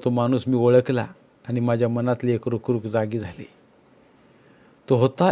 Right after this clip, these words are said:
येळापूरचा आत्याचा जावाई, हरिबुवा, अंबाबाईचा भक्त. डुईला भगवा पेटा, अंगात भगवी पैरण,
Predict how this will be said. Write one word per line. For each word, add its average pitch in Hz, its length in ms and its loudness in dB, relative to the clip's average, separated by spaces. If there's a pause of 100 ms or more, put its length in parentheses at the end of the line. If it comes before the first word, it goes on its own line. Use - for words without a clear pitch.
येळापूरचा 143 600 2
आत्याचा 127 440 0
जावाई, 107 440 0 (400)
हरिबुवा, 147 680 2 (960)
अंबाबाईचा 131 720 4
भक्त. 123 400 -8 (1500)
डुईला 175 400 4
भगवा 135 340 2
पेटा, 123 480 -2 (680)
अंगात 123 400 2 (120)
भगवी 113 400 0
पैरण, 113 480 -2